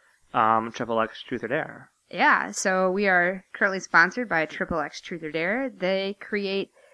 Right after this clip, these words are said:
Speaker 2: sexy games for swingers and lifestyle-minded couples.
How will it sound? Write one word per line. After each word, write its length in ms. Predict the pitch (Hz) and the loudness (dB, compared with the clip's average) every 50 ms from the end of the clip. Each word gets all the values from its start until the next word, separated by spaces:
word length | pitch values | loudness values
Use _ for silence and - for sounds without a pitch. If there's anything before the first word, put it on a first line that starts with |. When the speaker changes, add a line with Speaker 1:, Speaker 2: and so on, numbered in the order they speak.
| _ _ | _ _
Speaker 2:
sexy 520 | - - - 247 247 247 - - 247 226 | -16 -2 0 0 0 0 -2 -4 -4 -4
games 460 | 196 208 202 208 226 247 269 262 - | -2 -2 -2 -2 -2 -2 -2 -4 -6
for 320 | - - 208 190 190 190 190 | -8 -6 -4 0 0 0 0
swingers 580 | - - - 196 196 208 233 240 247 269 240 | -2 -4 -6 -4 -4 -4 -2 -2 -4 -4 -2
and 440 | 202 180 175 170 170 165 170 170 - - _ _ _ _ _ _ - 170 175 202 | -2 -4 -2 -4 -4 -6 -8 -10 -12 -14 _ _ _ _ _ _ 0 2 2 2
lifestyle-minded 800 | - - - - 202 185 185 190 185 185 175 170 175 180 180 - | 0 -2 -4 -2 -2 0 0 0 0 -2 -4 -4 -4 -8 -12 -8
couples. 540 | - 202 - - 254 302 381 - - - | -8 -8 -6 -4 -6 -6 -6 -10 -16 -20